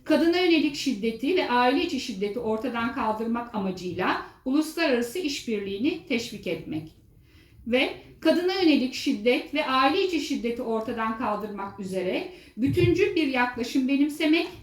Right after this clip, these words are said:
amacıyla etkili işbirliğini sağlamak için kuruluşlara ve kolluk kuvvetlerine destek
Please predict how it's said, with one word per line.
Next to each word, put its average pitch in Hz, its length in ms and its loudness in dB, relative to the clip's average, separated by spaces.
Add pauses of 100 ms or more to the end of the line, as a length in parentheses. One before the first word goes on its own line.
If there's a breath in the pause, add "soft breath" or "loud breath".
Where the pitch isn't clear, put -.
(220)
amacıyla 311 680 2 (220)
etkili 294 360 2
işbirliğini 190 640 -2
sağlamak 247 560 0
için - 340 -4
kuruluşlara 269 540 -2
ve 214 180 -4
kolluk 240 380 -2
kuvvetlerine 208 580 -4
destek 254 500 -4